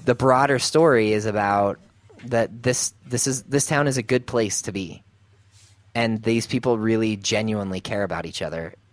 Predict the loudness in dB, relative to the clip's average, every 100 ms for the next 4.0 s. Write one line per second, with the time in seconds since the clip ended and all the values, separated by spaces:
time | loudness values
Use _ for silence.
0 | _ -20 -16 -18 -12 -8 -8 -8 -20 -18
1 | -2 0 4 4 2 -4 _ _ _ _
2 | _ _ _ _ _ _ _ _ _ _
3 | _ _ _ 0 4 4 2 -2 -2